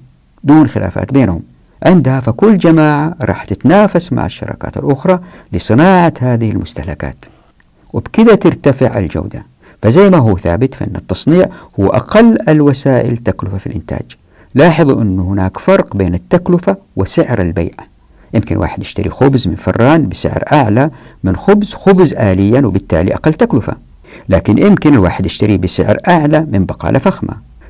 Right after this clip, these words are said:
ذلك أن المسافة بين مصنع الخبز والمتجر تتخللها مؤسسات موردة وقد تكون لمتنفذين وتسعى بالطبع للربح، فيزداد سعر البيع في البقالة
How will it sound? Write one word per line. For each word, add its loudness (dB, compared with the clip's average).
ذلك 4
أن -8
المسافة -4
بين -6
مصنع -10
الخبز 0
والمتجر 0
تتخللها 2
مؤسسات -2
موردة 2
وقد -8
تكون 2
لمتنفذين -2
وتسعى 2
بالطبع -4
للربح، -8
فيزداد 2
سعر -2
البيع -2
في -10
البقالة -2